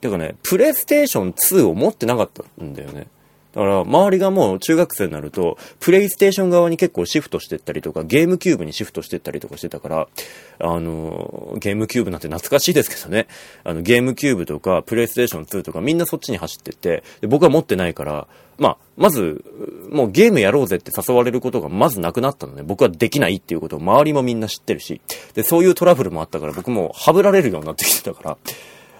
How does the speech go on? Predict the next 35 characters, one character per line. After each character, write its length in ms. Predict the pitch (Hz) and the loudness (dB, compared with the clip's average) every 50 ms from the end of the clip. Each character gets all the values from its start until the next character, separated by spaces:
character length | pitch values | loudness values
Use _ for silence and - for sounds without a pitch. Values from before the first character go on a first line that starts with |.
| - - - | -18 -4 0
ホ 140 | - 139 | 2 2
ー 0 | 143 | 2
ム 80 | 147 | 2
ペ 140 | 127 160 139 | 4 4 4
ー 20 | 98 | 4
ジ 80 | 87 | 2
作 180 | - - - - | -2 -6 -6 -6
る 100 | 90 87 | -6 -6
人 200 | - - 87 80 | -6 -6 -8 -8
っ 20 | |
て 140 | - - - | -8 -10 -14
い 40 | - | -14
う 60 | - | -14
こ 80 | - 73 | -14 -14
と 120 | - 67 | -14 -16
に 80 | 69 69 | -16 -16
な 80 | 69 | -18
っ 20 | 65 | -18
て 160 | - - - | -18 -18 -16
て、 360 | - - - - - - - _ _ _ | -14 -14 -14 -14 -16 -20 -20 _ _ _
う 60 | - | -18
ん。 200 | 71 71 71 - - - _ _ _ _ _ _ _ _ _ _ _ _ _ _ _ _ _ _ - - - - - - _ _ _ _ - | -18 -16 -18 -18 -20 -20 _ _ _ _ _ _ _ _ _ _ _ _ _ _ _ _ _ _ -20 -20 -20 -20 -20 -20 _ _ _ _ 0
え 360 | - 104 98 92 90 87 85 | 2 4 4 4 4 4 2
ー、 20 | 87 | 4
ま 180 | 123 127 101 | 4 4 4
あ、 40 | 87 | 4
そ 160 | - - 123 | 2 0 -2
ん 80 | 113 107 | -2 0
な 120 | 107 104 | -2 -2
感 260 | - - 90 87 85 85 | -4 -4 -4 -4 -6 -8
じ 140 | 80 80 | -10 -10
で 100 | - 80 | -10 -10
し 100 | 76 - - | -8 -10 -10
た 120 | - - | -12 -14
ね。 160 | 76 69 - | -16 -16 -20